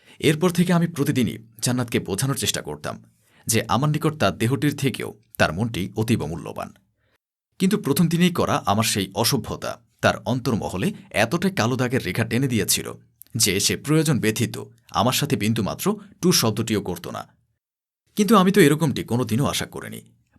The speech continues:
বরং আমি চেয়েছিলাম আমার সবথেকে প্রিয় বন্ধুটি হবে আমার প্রিয়তমা স্ত্রী, যার সাথে আমি আমার জীবনের কষ্টে জর্জরিত দিনগুলোর গল্প হাসি মুখে শেয়ার করব, যার সাথে আমি খাবারের বিন্দু পরিমাণটুকুও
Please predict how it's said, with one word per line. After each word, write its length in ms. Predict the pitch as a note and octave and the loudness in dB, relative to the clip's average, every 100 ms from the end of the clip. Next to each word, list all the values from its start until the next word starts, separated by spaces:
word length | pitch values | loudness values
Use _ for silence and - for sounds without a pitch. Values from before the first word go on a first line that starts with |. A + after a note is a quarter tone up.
| - | -2
বরং 200 | G#2 D3 | 2 4
আমি 120 | D3+ | 4
চেয়েছিলাম 640 | D3+ D3 D3+ - - - _ | 6 4 4 0 -4 -8 _
আমার 200 | G2+ A#2 | 0 2
সবথেকে 440 | - - A#2+ B2 B2 | 2 0 0 -2 -4
প্রিয় 260 | - G2+ | -2 -4
বন্ধুটি 400 | F2+ A2+ A2+ A2+ | 0 -2 -2 -2
হবে 280 | A2+ - C#3+ - - | -2 -2 -4 -6 -8
আমার 220 | - G2+ - - - | -4 -4 -4 -8 -2
প্রিয়তমা 460 | D#3+ D#3+ E2 E2+ | 0 0 0 0
স্ত্রী, 260 | - - - - _ _ _ _ - | 0 0 -4 -18 _ _ _ _ -8
যার 180 | - B2 | 0 2
সাথে 260 | - E3+ D#3+ | 4 4 2
আমি 200 | B2 B2 | 2 2
আমার 180 | A#2 | 2
জীবনের 380 | A2+ B2+ A#2+ B1 - _ | 2 0 -2 -6 -12 _
কষ্টে 340 | - A#2+ - B2+ | -2 0 0 0
জর্জরিত 460 | G#2 G#2 A2+ A2 | 0 0 0 0
দিনগুলোর 460 | G2 A2 B2 C3+ B2+ | 0 -2 0 -2 0
গল্প 420 | F2+ E2+ - - - - | -2 -2 -2 -2 -6 -4
হাসি 260 | A2+ A#2+ C3+ | 0 2 2
মুখে 200 | A#2 B2 | 0 0
শেয়ার 260 | - F2+ | 0 -2
করব, 400 | - A#1+ - C2 - _ _ _ _ - | -4 -12 -12 -16 -16 _ _ _ _ -2
যার 140 | G#2+ | 0
সাথে 260 | - A#2+ A2 | 2 2 0
আমি 160 | G2 | -2
খাবারের 380 | G2 G#2+ G#2+ G#2+ | -2 -2 0 0
বিন্দু 260 | G2 A2+ A#2+ | 0 -2 -2
পরিমাণটুকুও 800 | B2+ B2+ C3 A#2 A2+ G#2 - | -2 -2 -2 -2 -4 -4 -10